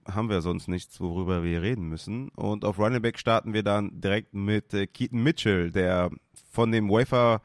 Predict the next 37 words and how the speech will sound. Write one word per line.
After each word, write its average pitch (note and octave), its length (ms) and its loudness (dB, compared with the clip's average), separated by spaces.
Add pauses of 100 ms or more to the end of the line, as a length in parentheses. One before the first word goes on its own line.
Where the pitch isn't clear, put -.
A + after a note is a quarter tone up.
(220)
glaub A#2 180 4
ich, G#2+ 120 -2
überall A2+ 640 4
gewaved G#2+ 500 2
wurde D3+ 380 6
und B2+ 460 0
alle A2+ 320 0
freuen A#2+ 300 0
sich A#2 160 -4
irgendwie A2 300 -2
für A2+ 200 -2
viel G#2 180 -2
Upside. B2 680 0
Und G#2+ 220 0
jetzt G#2+ 160 -2
kommt A2 160 0
er A2 80 0
mit F#2+ 120 -4
dem G2 140 0
Hammy, A#2+ 400 2 (380)
hat G#2 200 0
jetzt G#2+ 420 2
ein G2+ 200 2
Limited A#2+ 340 2
Practice A2+ 320 0
und G#2 120 0
Full C#3+ 240 0
Practice. F#2+ 500 -2
Wie F#2+ 100 -4
sieht's G2+ 220 -8
aus G#2 300 -4
mit G2 220 -4
Keaton G2 280 -6
Mitchell G2+ 220 -4
von G2+ 180 -2
den G2 100 0
Ravens? F2+ 520 -4